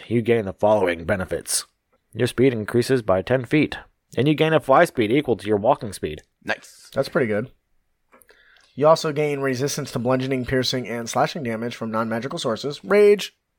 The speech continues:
Speaker 2: Yep. <laughs> You gain advantage on any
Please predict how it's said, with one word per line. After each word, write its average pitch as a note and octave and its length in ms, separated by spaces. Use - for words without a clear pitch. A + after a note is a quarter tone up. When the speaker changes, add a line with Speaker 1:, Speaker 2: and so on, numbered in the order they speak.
Speaker 2:
Yep. B2+ 420
<laughs> F#3 100
You C4 180
gain B2 240
advantage B2 420
on C3 200
any D#3+ 480